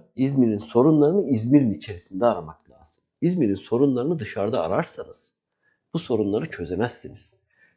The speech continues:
İzmir'deki koku probleminin, körfez kirliliğinin sorununu Gediz'de ararsanız İzmirlilere haksızlık edersiniz.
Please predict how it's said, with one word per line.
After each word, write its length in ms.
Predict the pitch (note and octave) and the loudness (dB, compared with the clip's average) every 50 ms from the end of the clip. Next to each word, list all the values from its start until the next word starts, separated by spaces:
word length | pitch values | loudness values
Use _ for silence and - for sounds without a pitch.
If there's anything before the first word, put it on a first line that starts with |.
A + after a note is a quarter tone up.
| _ _ - | _ _ -4
İzmir'deki 480 | F#3+ G3 F#3 E3 B2+ A2 G#2+ - - - - | -2 2 2 2 2 2 -2 -6 -8 -8 -4
koku 300 | - C#3 - - G#2 - | -4 -2 -2 -4 0 4
probleminin, 600 | E3 C#3+ A#2 A2 A2+ A2 G2 F#2 F#2+ F#2+ F#2 - - | 6 6 6 6 4 0 0 0 -2 -4 -6 -8 -4
körfez 420 | - A#2 A2 A2 - G#3 G3+ - | 0 0 2 6 6 6 4 4
kirliliğinin 440 | - - B2 G#2+ G#2+ G#2+ G#2 G#2+ A2 | 0 -4 -4 -2 -4 -4 -2 -4 -4
sorununu 480 | A2 - - C#3+ C3 C#3 F3+ A3+ G#3 E3 | -4 -2 0 0 0 0 0 0 2 4
Gediz'de 380 | E3 D3 A#2 A2 G#2+ - G#3 | 4 4 4 2 0 2 2
ararsanız 600 | F#3+ E3 E3 D#3 D#3 - - - A3+ A3+ - - _ _ _ _ _ _ _ _ _ _ _ _ _ _ - | 4 4 2 0 0 -4 -10 -12 -12 -12 -14 -16 _ _ _ _ _ _ _ _ _ _ _ _ _ _ -4
İzmirlilere 520 | F#3 E3+ C3 A2 A2 F#2+ E2 F#2+ F3+ G#3+ | -2 0 0 0 0 -2 -2 -2 0 2
haksızlık 480 | A3 D#3+ A#2+ - - A2+ A2 C#3+ D3+ - | 2 2 0 -2 -4 -2 -2 0 0 -2
edersiniz. 580 | F#2 C2+ C2+ C2 - - - - - - - | -2 -4 -6 -10 -12 -16 -20 -20 -20 -20 -20